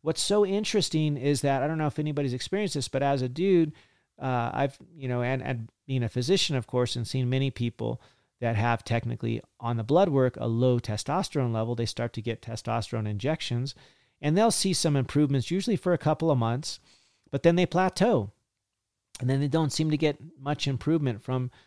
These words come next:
ongoing injections. And the problem is, is they have not <laughs> gone to the root of the problem, which oftentimes is this whole hormonal imbalance that starts with insulin,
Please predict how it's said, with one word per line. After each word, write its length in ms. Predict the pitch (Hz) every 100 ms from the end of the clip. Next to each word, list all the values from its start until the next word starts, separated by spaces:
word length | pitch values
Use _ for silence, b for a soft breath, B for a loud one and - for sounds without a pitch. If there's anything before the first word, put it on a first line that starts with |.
| b b b
ongoing 500 | 127 139 139 135 131
injections. 560 | 127 139 180 - 135 120
And 100 | 120
the 60 |
problem 460 | - 156 196 214 160
is, 260 | 151 151 143
is 160 | 120
they 140 | 131 131
have 280 | 117 143
not 380 | 156 156 151 151
<laughs> 60 | -
gone 500 | 143 131 156 135 139 b b b b b
to 160 | - 135
the 100 | 123
root 400 | 113 165 190 -
of 220 | 135 123
the 80 | 127
problem, 540 | - 139 190 160 113
which 340 | 123 139 - -
oftentimes 1000 | 226 131 147 156 139 - 101 123 123 120
is 180 | 123 107
this 220 | 117 -
whole 400 | 120 117 120 127 b b b b -
hormonal 420 | 123 123 127 120
imbalance 460 | 113 104 101 104 -
that 140 | 104
starts 460 | - - 104 - -
with 160 | 101 -
insulin, 540 | 127 - 107 90 101